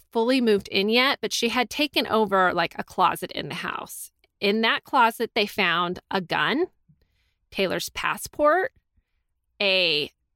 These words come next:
cashier's check to herself for nineteen thousand dollars. So this gets them thinking, like,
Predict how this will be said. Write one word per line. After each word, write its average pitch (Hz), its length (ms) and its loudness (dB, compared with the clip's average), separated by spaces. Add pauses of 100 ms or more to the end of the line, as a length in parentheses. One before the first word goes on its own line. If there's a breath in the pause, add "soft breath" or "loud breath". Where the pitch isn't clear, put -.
cashier's 240 640 0
check - 280 -2
to 240 120 -4
herself 185 540 -2
for - 240 -4
nineteen 180 500 -4
thousand 175 380 -2
dollars. 190 600 -2 (300)
So 262 720 4 (100)
this 285 180 -2
gets 285 220 0
them 247 160 0
thinking, 190 640 0
like, 196 260 -4